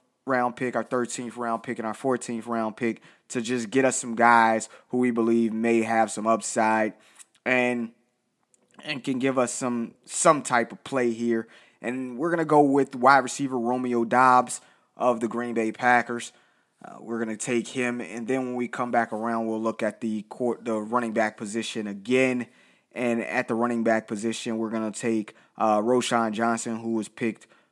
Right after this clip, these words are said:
uh, for the, um, Chicago Bears. I was, I was blanking for a minute there on <laughs> where he was. Uh, then when we come back around to our fourteenth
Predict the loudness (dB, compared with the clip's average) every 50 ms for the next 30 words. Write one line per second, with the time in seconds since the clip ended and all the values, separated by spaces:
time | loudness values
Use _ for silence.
0 | _ _ _ _ -10 -6 -4 -2 0 0 -2 -4 -6 -6 -4 -2 0 0 0 0
1 | -2 -4 -4 -4 -4 -4 -2 -2 -2 -2 -2 -2 -4 -6 -8 -10 -10 -10 -10 -10
2 | -10 -12 -12 -14 -16 -18 _ _ _ _ _ _ _ _ _ -20 -20 _ _ _
3 | _ _ _ _ _ _ _ _ -14 -14 -14 _ _ _ _ -18 -14 -12 -8 -2
4 | 2 2 2 2 2 -2 -2 -4 -6 -6 -8 -10 -14 -16 -20 -16 -12 -10 -8 -8
5 | -8 -10 -14 -16 -14 -12 -12 -10 -6 -4 -2 -2 -2 -4 -8 -12 -10 -8 -8 -8
6 | -8 -10 -10 -10 -10 -10 -10 -8 -8 -10 -10 -12 -12 -12 -8 -4 -4 -4 -4 -6
7 | -6 -8 -8 -6 -6 -8 -8 -10 -12 -14 -18 _ -20 -20 -20 _ _ _ _ _
8 | _ _ _ _ _ -12 -10 -10 -10 -12 -16 -20 -20 _ -8 -2 0 0 2 2
9 | 0 -2 -2 -4 -8 -12 -12 -10 -8 -4 -4 -4 -4 -2 -2 0 2 2 0 0
10 | 0 -4 -4 -4 -4 -4 -2 -2 -2 -2 -2 -4 -4 -2 0 0 -2 -4 -8 -8
11 | -8 -8 -8 -10 -12 -16 -18